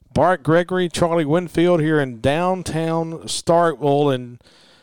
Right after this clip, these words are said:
Charlie, I tell you what, man, it's, uh, it's crazy how this team, and we'll talk about it later on, it's, it's amazing how this team kind of has poise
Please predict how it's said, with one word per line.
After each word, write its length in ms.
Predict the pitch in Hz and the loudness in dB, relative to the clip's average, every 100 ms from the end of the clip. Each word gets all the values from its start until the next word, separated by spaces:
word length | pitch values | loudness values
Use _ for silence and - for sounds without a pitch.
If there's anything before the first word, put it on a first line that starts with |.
| _ | _
Charlie, 320 | - 180 240 | 2 4 4
I 60 | 185 | 4
tell 180 | 208 214 | 4 4
you 80 | |
what, 180 | 196 226 | 4 4
man, 460 | 160 165 185 160 131 | 2 2 0 -2 -8
it's, 260 | 143 151 - | -4 -2 2
uh, 160 | 160 143 | 2 2
it's 140 | 147 | 0
crazy 520 | - 185 190 190 151 | -2 0 2 2 -2
how 200 | 127 156 | -2 0
this 220 | 156 147 - | 0 0 -2
team, 480 | 175 160 151 135 | -4 -2 -4 -4
and 160 | 127 135 | -6 -4
we'll 80 | 156 | -2
talk 260 | 151 151 | 0 0
about 180 | 143 135 | 0 -2
it 60 | 120 | 0
later 380 | 135 143 131 135 | -2 0 2 2
on, 240 | 131 117 | 2 0
it's, 200 | 117 - | -4 -4
it's 400 | 131 - - - - | -6 -4 -8 -10 -8
amazing 460 | 127 147 156 143 | -2 0 0 -2
how 120 | 139 | -2
this 160 | 135 123 | 0 -2
team 300 | - 143 135 | -4 -6 -6
kind 240 | - 139 | -4 0
of 100 | 131 - - - - - _ _ - | 0 -4 -20 -20 -20 -20 _ _ -6
has 280 | 165 165 - | 0 0 0
poise 960 | - - 170 175 175 165 156 - - | -6 -4 2 4 4 2 -2 -6 -12